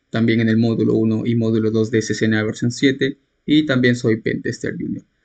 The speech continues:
Actualmente ocupo un em-, eh, un cargo en la empresa OpenSec, y pues hoy hablaremos sobre inicio como Pentester, herramientas para Dust.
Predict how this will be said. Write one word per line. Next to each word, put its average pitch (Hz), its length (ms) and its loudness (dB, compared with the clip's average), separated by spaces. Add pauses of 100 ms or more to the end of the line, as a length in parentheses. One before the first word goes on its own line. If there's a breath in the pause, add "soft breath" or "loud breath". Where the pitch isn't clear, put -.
(240)
Actualmente 147 520 2
ocupo 135 280 -2
un 123 60 4
em-, 120 160 -2 (100)
eh, 113 300 2
un 131 120 -2
cargo 117 280 0
en 110 60 0
la 107 60 0
empresa 113 300 -2
OpenSec, 131 480 -2 (380)
y 127 80 -2
pues 123 240 -2
hoy 123 120 2
hablaremos 113 480 0
sobre 131 440 0
inicio 120 420 -2
como 113 240 -4
Pentester, 123 680 -2
herramientas 117 520 -4
para - 180 -12
Dust. - 300 -12